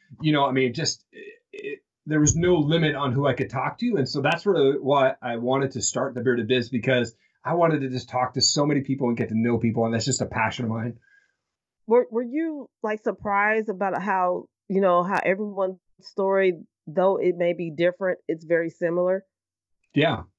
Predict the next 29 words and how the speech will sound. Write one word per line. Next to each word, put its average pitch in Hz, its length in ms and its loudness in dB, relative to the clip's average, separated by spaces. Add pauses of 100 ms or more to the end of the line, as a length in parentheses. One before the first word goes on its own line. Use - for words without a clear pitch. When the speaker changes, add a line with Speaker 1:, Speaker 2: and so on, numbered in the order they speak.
(180)
Speaker 1:
Yeah, 170 160 4
I 160 60 2
mean, 165 180 0
it's, - 240 -2 (480)
it, 165 200 -4
it's 175 220 -2
interesting. 165 340 -2
I 147 60 2
love 160 240 2
to 185 80 0
hear 160 260 2
the, 135 200 2 (100)
the, 127 360 0
I - 380 -20
mean, 165 120 0
I 156 80 2
hate 151 140 2
to 160 100 0
see - 440 0
people 135 220 -2
struggle, 123 420 0
but 131 120 0
I 123 60 0
think 143 200 -4
struggle 135 340 0
makes 123 220 0
us 107 120 0
stronger. 104 500 -4 (540)
And 120 500 0